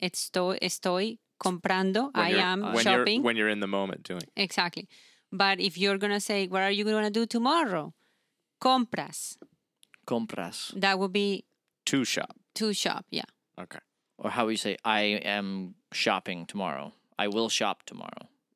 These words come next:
Speaker 1: Tomorrow, ah, no. Mañana voy de compras.
Speaker 3: Okay. How do you say, "I like to shop"?
Speaker 1: Me gusta comprar.
Speaker 3: My mom loves to shop.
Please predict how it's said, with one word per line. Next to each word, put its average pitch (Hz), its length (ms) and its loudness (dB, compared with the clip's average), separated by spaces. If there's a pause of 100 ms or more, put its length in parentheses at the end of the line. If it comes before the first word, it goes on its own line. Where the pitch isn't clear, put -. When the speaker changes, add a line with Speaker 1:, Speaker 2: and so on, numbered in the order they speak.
(140)
Speaker 1:
Tomorrow, 208 640 0
ah, 190 140 0
no. 151 160 -6 (440)
Mañana 190 760 0 (200)
voy 185 440 0 (260)
de 185 400 -2 (180)
compras. 175 720 -4 (720)
Speaker 3:
Okay. 101 400 -6 (240)
How 123 100 0
do 123 40 4
you 120 40 2
say, 104 220 -2
"I 98 140 -2
like 131 240 0
to - 120 -4
shop"? 76 360 -4 (560)
Speaker 1:
Me 190 180 -2
gusta 247 680 -2
comprar. 175 640 -4 (260)
Speaker 3:
My 113 180 2
mom 127 360 2
loves 160 400 6
to 147 120 2
shop. 104 480 2